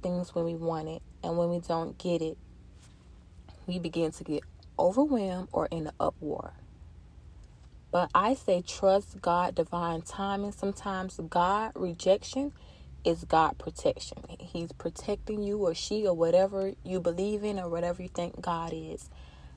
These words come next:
has something bigger or sometimes better. Between twenty twenty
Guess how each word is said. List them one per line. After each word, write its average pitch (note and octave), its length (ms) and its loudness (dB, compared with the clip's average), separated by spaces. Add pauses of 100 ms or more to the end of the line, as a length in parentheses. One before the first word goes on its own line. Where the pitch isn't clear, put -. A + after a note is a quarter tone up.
has F3+ 320 6
something F3 520 0
bigger E3 480 0 (240)
or E3 100 4
sometimes E3+ 560 -2
better. D3+ 340 0 (1300)
Between A#3+ 680 4
twenty D#4 380 2
twenty A3+ 340 0